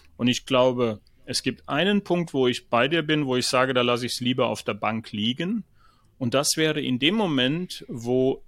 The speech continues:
ich eine Einlagensicherung hätte,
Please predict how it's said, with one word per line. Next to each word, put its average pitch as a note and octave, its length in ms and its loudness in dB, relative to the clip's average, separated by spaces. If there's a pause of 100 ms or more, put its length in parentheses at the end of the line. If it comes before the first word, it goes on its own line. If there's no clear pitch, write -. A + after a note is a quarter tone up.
ich C3 180 -6
eine B2+ 140 0
Einlagensicherung A2+ 1400 -2
hätte, - 440 -4